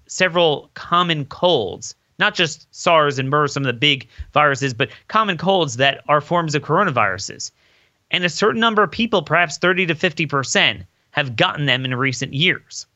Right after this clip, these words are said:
And they have those T cells. Now,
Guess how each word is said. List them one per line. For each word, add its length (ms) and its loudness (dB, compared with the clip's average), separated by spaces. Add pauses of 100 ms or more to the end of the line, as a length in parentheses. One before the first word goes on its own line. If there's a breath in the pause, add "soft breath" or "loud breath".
(1200)
And 420 0
they 220 2
have 260 0
those 240 0
T 240 0
cells. 580 -10 (840)
Now, 320 2